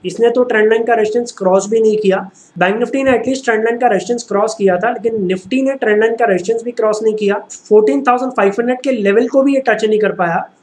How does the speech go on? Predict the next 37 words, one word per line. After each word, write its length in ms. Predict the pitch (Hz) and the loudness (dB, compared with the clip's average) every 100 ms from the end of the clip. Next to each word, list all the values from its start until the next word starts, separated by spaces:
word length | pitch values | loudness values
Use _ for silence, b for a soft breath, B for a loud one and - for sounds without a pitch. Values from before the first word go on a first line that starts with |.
| _ | _
और 100 | 202 | 0
उससे 200 | 196 - 247 | 0 2 0
पहले 320 | 220 202 240 | 2 2 2
हमें 200 | 262 247 | 2 0
फॉल 260 | 240 202 | 0 0
देखने 220 | 196 185 190 | 0 -2 -4
को 80 | |
मिला 180 | 185 170 | -2 0
है। 360 | - - _ _ _ | -2 -6 _ _ _
So, 100 | - | 2
इससे 200 | 240 240 | 2 4
पता 240 | 277 254 262 | -2 0 0
चल 180 | 269 262 | 0 2
रहा 120 | 269 | 2
है 60 | |
कि 100 | 269 269 | 0 -2
निफ्टी 420 | 202 202 - 285 | 0 -2 2 2
जो 160 | 285 | 4
है 160 | 247 269 | 2 2
वो 100 | 269 - | 0 0
काफी 260 | 190 214 | 0 0
ज्यादा 260 | 247 254 254 220 | 0 2 2 0
वीक 300 | 196 240 - | -2 -4 -2
है 200 | 208 - b b - | -4 -4 b b 0
as 220 | 214 - | 0 0
compare 300 | 208 196 226 | -2 0 0
to 120 | 233 240 | 0 2
बैंक 180 | 190 185 | 0 0
निफ्टी। 340 | 196 190 262 - | -4 -6 -10 -6
बैंक 180 | 175 196 | -2 -2
निफ्टी 240 | 226 - 254 | -2 -4 -2
काफी 220 | 220 220 | -2 0
ज्यादा 240 | 220 220 | 0 0
स्ट्रॉन्ग 340 | 220 - 190 196 | 0 0 0 2
लग 100 | 190 | 0
रहा 120 | 196 | 0
है 100 | 233 | -2